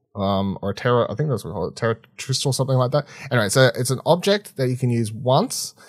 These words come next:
uh, at, at, at, on your Pokemon to cause them to terrestrialize. Terrel-, terrest-,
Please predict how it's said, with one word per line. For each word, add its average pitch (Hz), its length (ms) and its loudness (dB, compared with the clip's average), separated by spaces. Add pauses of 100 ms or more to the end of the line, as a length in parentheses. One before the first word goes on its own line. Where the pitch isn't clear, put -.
(200)
uh, 107 320 4 (100)
at, 117 300 2
at, 104 180 -2
at, 82 400 -6
on 117 140 -2
your 113 100 -2
Pokemon 139 680 2
to 135 100 2
cause 117 380 4
them 110 220 0
to 104 440 -2 (180)
terrestrialize. 110 1500 2
Terrel-, 120 500 -2 (120)
terrest-, 123 640 -2